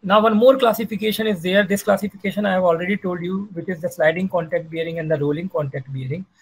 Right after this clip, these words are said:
So rolling, one thing you should know that a sliding contact bearing is also known as the plain bearings. All right, moving further. Uh, some discussion on this is that in rolling bearing, as I have told you,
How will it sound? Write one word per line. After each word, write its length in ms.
So 480
rolling, 280
one 200
thing 160
you 80
should 140
know 160
that 180
a 80
sliding 400
contact 320
bearing 280
is 100
also 300
known 200
as 140
the 140
plain 280
bearings. 500
All 120
right, 180
moving 260
further. 420
Uh, 380
some 220
discussion 460
on 200
this 200
is 140
that 380
in 120
rolling 240
bearing, 280
as 100
I 60
have 120
told 220
you, 200